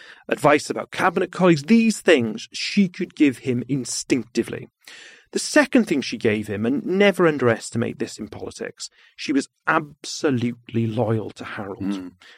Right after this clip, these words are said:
Speaker 1: Right? There, there may be a lot of stories about her and things she may have said or done, but you won't find any criticism of
Speaker 2: Mm.
Speaker 1: Harold from Marcia. And you can see, even when she's interviewed later in the nineteen eighties about him,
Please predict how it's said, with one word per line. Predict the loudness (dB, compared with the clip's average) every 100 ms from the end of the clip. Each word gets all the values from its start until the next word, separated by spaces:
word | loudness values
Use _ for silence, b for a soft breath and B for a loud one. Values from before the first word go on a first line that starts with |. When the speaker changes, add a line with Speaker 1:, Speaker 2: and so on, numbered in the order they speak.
| b 0
Speaker 1:
Right? | 4
There, | 6 6
there | 6 6
may | 6 4
be | 4 4 4 0
a | 4
lot | 4 4 0
of | -8
stories | -4 2 4 4 0 2
about | 2 2 0
her |
and | -4
things | -2 -4
she | -4
may | -2
have | -2 -2
said | -2 0
or | 0
done, | 2 2 2 -2 _ _ _ -4
but | -2
you | 0
won't | 0 0 -4
find | -4 -2 -2
any | -2 -2 -2 -4
criticism | -6 -8 -10 -10 -8
of | -6
Speaker 2:
Mm. | -4
Speaker 1:
Harold | -4 -6 -10 -18 _
from | -10 -6
Marcia. | -6 -6 -8 -8 -4
And | -4
you | -4
can | -6 -10
see, | -2 0 0 B B B B _
even | 4 6 6
when | 6
she's | 4 2
interviewed | 2 2 0 0 4
later | 4 2 2 2
in |
the | 2
nineteen | 2 2 2 0
eighties | 0 -4 -6
about | -4 -4 -4
him, | -4 -4 -8